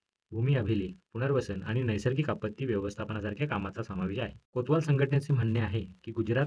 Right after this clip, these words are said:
आणि त्रिपुरासारख्या राज्यांनी एक मार्च एकोणीसशे शहाण्णव पासूनच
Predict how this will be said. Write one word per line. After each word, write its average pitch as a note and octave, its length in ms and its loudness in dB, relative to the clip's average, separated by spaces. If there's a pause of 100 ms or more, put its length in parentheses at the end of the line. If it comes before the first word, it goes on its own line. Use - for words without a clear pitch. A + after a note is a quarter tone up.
आणि B2 160 0
त्रिपुरासारख्या B2 680 0
राज्यांनी A2 480 0
एक A#2+ 220 0
मार्च A#2 300 0
एकोणीसशे A#2 400 -4
शहाण्णव A#2 420 0
पासूनच G#2+ 420 0